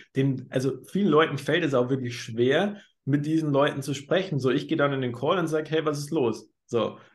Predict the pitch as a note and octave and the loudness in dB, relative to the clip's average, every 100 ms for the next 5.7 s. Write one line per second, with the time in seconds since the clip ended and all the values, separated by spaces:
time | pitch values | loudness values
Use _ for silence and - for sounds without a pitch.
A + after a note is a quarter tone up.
0 | - D3+ D#3+ D3 C#3+ C#3 C#3+ C#3 C#3 C#3 | -2 2 4 4 4 2 2 0 0 -2
1 | C#3+ C#3 C#3+ C#3+ C3 C#3+ G#2+ - _ _ | -4 -2 -4 -4 -4 -4 -6 -10 _ _
2 | _ - A2+ G2+ - C3 C3 B2+ C3 A#2 | _ -2 0 0 2 2 2 2 -2 0
3 | - A#2 - A2 - - C3 D3 C3+ C3+ | -2 -4 -6 -10 -10 -4 2 4 2 -2
4 | - C#3+ C3+ A#2+ C3 E3 D3 C3 C#3+ C#3+ | -2 -2 -2 -2 -2 -4 -2 2 2 0
5 | D#3 C3+ C3 B2 C#3 - | -6 -6 -2 0 0 -4